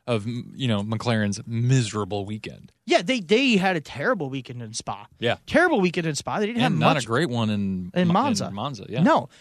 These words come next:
Speaker 2: So I think, uh, it, it, uh, the gap in points is closer than the gap in, uh,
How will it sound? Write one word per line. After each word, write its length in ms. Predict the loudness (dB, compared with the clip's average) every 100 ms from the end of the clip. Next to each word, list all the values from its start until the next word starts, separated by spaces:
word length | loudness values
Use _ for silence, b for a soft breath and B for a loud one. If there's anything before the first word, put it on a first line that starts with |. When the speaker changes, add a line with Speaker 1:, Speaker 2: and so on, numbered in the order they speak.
| b
Speaker 2:
So 200 | -2 2
I 120 | 2 2
think, 320 | 0 -4 0
uh, 300 | 0 2 0
it, 380 | 0 -2 -4 -8 _ _ _ _ _ _ _ _ _ _ -2
it, 240 | 2 2
uh, 40 | 2
the 80 | -2
gap 440 | -2 2 2 0 -2
in 200 | 0 0
points 440 | 0 0 0 -4 -2
is 140 | -2
closer 480 | -2 2 2 4 0
than 180 | 2 2
the 80 | 2
gap 400 | 2 0 0 -2 -4
in, 380 | -2 0 0
uh, 340 | 0 0 0